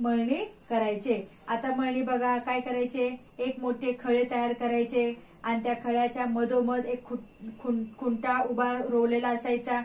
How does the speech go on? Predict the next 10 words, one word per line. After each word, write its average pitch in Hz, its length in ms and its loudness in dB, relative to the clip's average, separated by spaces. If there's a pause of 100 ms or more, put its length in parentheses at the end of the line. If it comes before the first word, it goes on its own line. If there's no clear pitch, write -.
(340)
आणि 233 240 2
त्या 262 280 4
खुंट्याला 262 600 4 (280)
एक 226 340 0
बैल 285 260 4
बांधलेला 269 440 4
असायचे 262 640 0 (200)
आणि 233 260 0
तो 240 120 4
बैल 302 380 4